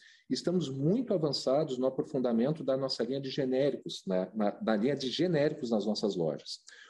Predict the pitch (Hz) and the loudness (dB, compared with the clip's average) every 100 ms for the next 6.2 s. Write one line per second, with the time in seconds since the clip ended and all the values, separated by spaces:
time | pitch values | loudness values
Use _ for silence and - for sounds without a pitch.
0 | _ - 135 175 170 180 190 190 175 - | _ -4 0 2 2 0 0 -2 -4 -2
1 | 143 117 131 185 - 135 123 - 131 139 | 0 2 2 2 -2 -2 -2 0 0 0
2 | 117 104 120 147 101 - 117 - - - | 0 2 2 2 -2 -2 -4 -2 -4 0
3 | 113 101 156 135 147 131 - - - 165 | -2 0 2 0 0 -6 -8 -14 -2 0
4 | 170 165 165 156 147 202 240 - 151 131 | 0 0 2 2 4 2 2 -2 2 2
5 | 151 165 170 170 151 165 160 175 139 85 | 2 0 -2 -2 0 0 0 0 2 0
6 | - - | -4 -16